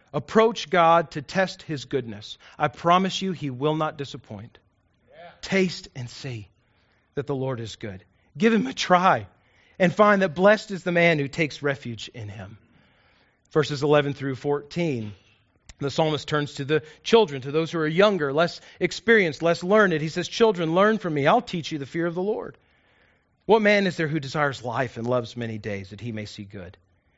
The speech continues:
Speaker 1: Keep your tongue from evil, your lips from speaking deceit." Turn away from evil and do good. Seek peace and pursue it. Turning to those who maybe have not yet tasted the Lord's goodness in hard times, the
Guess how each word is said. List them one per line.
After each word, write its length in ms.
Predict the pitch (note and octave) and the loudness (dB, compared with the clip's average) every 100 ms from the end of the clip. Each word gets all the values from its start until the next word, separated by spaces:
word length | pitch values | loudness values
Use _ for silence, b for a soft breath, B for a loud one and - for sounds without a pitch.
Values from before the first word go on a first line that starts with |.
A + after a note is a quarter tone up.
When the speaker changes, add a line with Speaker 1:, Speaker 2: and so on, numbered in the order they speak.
| _ _ | _ _
Speaker 1:
Keep 180 | G3+ E3+ | -6 -6
your 80 | |
tongue 260 | - D#3 C#3 | -4 -2 -2
from 180 | C3+ B2 | -4 -8
evil, 240 | A#2 G2+ | -8 -10
your 140 | G#2 A#2+ | -10 -2
lips 260 | D#3 E3 | 0 -2
from 160 | - A#2 | -8 -14
speaking 400 | - B2+ A#2+ A2 | -12 -12 -10 -12
deceit." 440 | G2+ - G2+ - b b b b - | -14 -14 -16 -16 b b b b 0
Turn 200 | B3 A#3 | 2 4
away 220 | G3 F#3+ | 4 2
from 180 | E3+ D#3 | 0 -2
evil 260 | D3 A#2+ | -4 -4
and 100 | A#2 | -8
do 140 | A2+ A#2 | -8 -8
good. 280 | A#2+ G#2+ | -8 -10
Seek 320 | - - C#3 - | -10 -10 -10 -10
peace 420 | D3+ A#2+ - - | -8 -8 -10 -16
and 160 | A#2+ G#2+ | -16 -18
pursue 380 | G2 - G2+ G2+ | -16 -16 -16 -18
it. 260 | F#2+ _ _ _ _ _ _ _ _ _ _ _ _ | -20 _ _ _ _ _ _ _ _ _ _ _ _
Turning 280 | - F3+ D#3 | 0 2 2
to 80 | C#3+ | 2
those 260 | D#3+ E3+ | 4 4
who 60 | D#3 | 0
maybe 220 | D#3+ D3+ | -2 0
have 120 | C#3+ | -2
not 260 | C3+ D#3+ E3 | 0 0 0
yet 360 | D3 E3+ - _ _ _ _ _ _ | 0 0 -2 _ _ _ _ _ _
tasted 480 | - G3+ F#3+ - D#3+ | 0 2 2 -2 -4
the 80 | D3+ | -2
Lord's 300 | D3 D3+ C3 | 2 2 0
goodness 420 | - F3+ D3 C3 | -2 0 -2 -6
in 80 | C3 | -8
hard 340 | A2+ D3 C#3 | -2 0 0
times, 380 | B2+ D#3+ C3+ B2 | -4 -4 -4 -4
the 160 | B2+ | -8